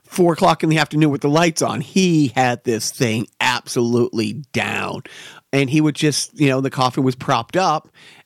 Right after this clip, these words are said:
And then he would, you know, when a kid would be walking up the driveway, he would slowly open the door and come out as a mummy,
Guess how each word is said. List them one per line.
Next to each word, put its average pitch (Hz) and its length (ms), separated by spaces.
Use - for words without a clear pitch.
And 139 240
then 139 220
he 139 260
would, 135 600
you 143 100
know, 131 160
when 131 200
a 123 80
kid 135 220
would 135 220
be 131 100
walking 127 380
up 127 100
the 131 100
driveway, 127 500
he 120 180
would 120 220
slowly 131 540
open 127 260
the 123 80
door 156 300
and 120 180
come 127 240
out 120 220
as 123 120
a 123 60
mummy, 147 540